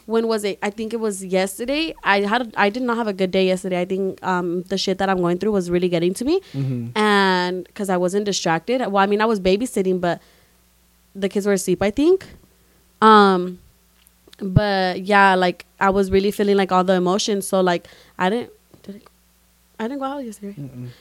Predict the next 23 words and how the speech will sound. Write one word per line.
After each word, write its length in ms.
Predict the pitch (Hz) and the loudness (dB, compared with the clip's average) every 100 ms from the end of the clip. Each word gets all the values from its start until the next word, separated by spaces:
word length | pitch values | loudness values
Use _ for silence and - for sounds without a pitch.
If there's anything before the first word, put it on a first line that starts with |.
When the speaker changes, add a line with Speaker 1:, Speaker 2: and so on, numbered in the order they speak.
| _ | _
Speaker 1:
Yeah, 140 | 226 214 | 2 4
I 100 | 214 | 6
didn't 140 | 240 | 6
go 100 | 214 | 8
out 200 | 202 226 | 8 6
yesterday 460 | 226 208 202 190 185 | 4 0 0 0 0
because, 460 | 190 190 196 185 - | -2 -2 -2 0 0
I 80 | |
mean, 160 | 247 277 | 2 2
either 180 | 277 330 | 4 6
way, 100 | 302 | 6
I 100 | 269 | 6
didn't 120 | 269 | 2
have 120 | 254 | 2
plans, 220 | 220 220 | 4 4
which 140 | 214 202 | 2 -4
is 160 | 185 196 | -4 -4
a 80 | |
good 220 | 180 175 202 | -2 -4 -2
thing. 200 | 262 349 - - _ _ | -4 -4 -8 -20 _ _
But 460 | 214 202 196 185 175 | 0 4 4 4 2
yeah, 160 | 196 185 | 0 0
like, 280 | 175 170 | 0 -4